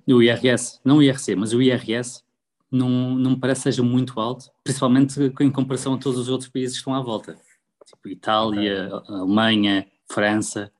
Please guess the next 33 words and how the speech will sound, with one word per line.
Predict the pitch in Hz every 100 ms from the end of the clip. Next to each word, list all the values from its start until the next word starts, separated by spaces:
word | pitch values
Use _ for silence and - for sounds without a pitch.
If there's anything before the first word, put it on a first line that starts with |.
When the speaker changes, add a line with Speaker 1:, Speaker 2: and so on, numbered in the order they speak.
| _ - - - - _ _ _ _ _ _ _ _ _ _ _ _ _ _ _ _ _
Speaker 2:
Mas | 185 190
olha | 214
que | 190
ele, | 185
olha, | 165 139
ele | 135 151
diz | 165 165
aqui, | 147 151 139 123
ele | 135 135
diz | 151
no | 139
artigo | 139 139 170
que | 165
os, | 160 147 131 110 104 - -
o | 120 107 107 107
income | 131 127 117
taxes, | 127 135 175 -
portanto, | - 98 113
é |
o, | 117
se-, | - 131 127
seria | - 123 131
suposto | - 143 135 - -
o | 110
I | 110
R | 104
C, | -
o | 131 117
I | 110
R | 107
S, | 123 135
não | 110
é? | 117